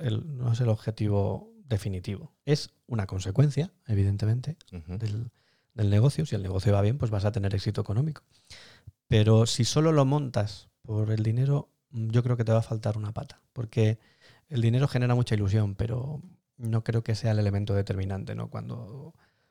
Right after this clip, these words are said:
Speaker 1: te tienes que sacrificar tanto, tienes que trabajar, tienes que renunciar a otras cosas. El dinero yo creo que no paga todo eso, todos esos sacrificios.
Speaker 2: Bueno, ¿no?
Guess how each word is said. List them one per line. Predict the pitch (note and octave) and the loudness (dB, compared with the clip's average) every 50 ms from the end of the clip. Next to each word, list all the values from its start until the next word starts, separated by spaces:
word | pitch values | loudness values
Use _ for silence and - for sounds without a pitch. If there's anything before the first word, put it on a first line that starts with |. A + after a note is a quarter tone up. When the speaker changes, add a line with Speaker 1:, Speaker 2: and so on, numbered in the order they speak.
| _ _ _ | _ _ _
Speaker 1:
te | - A#2 | -10 -6
tienes | - G#2+ G2+ - | -4 -4 -2 -2
que | - G#2 | -2 -2
sacrificar | - G#2 G#2 G#2 G2 G#2 - - G#2 G2+ | -2 0 0 0 0 0 -2 -4 -6 -4
tanto, | - G#2+ G#2+ G#2+ G#2+ G#2 G2+ | -4 -4 -4 -4 -6 -8 -8
tienes | A#2 G#2 G#2 G2+ - | -6 -4 -6 -6 -6
que | - | -8
trabajar, | - - G#2 G2+ G2+ - - G#2+ G#2 G#2+ G#2 | -8 -8 -8 -8 -8 -6 -6 -4 -4 -4 -6
tienes | - A2 A2 A2+ A2 | -6 -8 -8 -8 -8
que | - - - - A#2+ - - | -10 -10 -10 -8 -8 -6 -4
renunciar | B2 A2+ A2 F#2+ F#2 F#2 - - G#2+ G2+ | 0 0 0 0 -2 -4 -2 0 0 2
a | G2+ G2 | 2 0
otras | G2+ - G2 G2 | -2 -4 -6 -8
cosas. | - - A2 G#2+ - B2 A#2 - - _ _ _ _ _ _ _ _ _ - | -4 -4 -4 -4 -4 -6 -8 -8 -12 _ _ _ _ _ _ _ _ _ -2
El | A#2 A2+ | 0 2
dinero | A#2 A2+ B2+ C#3 C#3 | 4 4 6 4 4
yo | C3 C3+ | 2 2
creo | - B2 B2 - | 0 -2 -2 0
que | A2+ | 0
no | A2 G#2+ G#2 | 0 0 0
paga | - G2+ F#2 G2 A#2+ - _ _ _ _ | -2 -6 -8 -8 -10 -14 _ _ _ _
todo | - A2+ G#2 G#2 A2 | -8 -6 -6 -6 -6
eso, | A#2 - - E3 E3 _ | -8 -10 -12 -16 -14 _
todos | - A#2 A2 A2 G#2 | -4 -2 0 0 0
esos | G#2 G2 G#2 G2 | -2 -4 -6 -8
sacrificios. | G#2+ G#2+ - G#2+ G#2+ - C3 - - - - - _ _ _ _ _ _ _ _ _ _ _ _ _ - - - _ _ _ - | -10 -10 -8 -10 -8 -10 -12 -16 -16 -20 -20 -20 _ _ _ _ _ _ _ _ _ _ _ _ _ -20 -20 -20 _ _ _ -8
Speaker 2:
Bueno, | D#2+ D#2 D#2 F#2 G#2+ - _ _ _ _ | -8 -6 -6 -6 -8 -12 _ _ _ _
¿no? | - D#2 F#2 A#2+ | -10 -8 -8 -8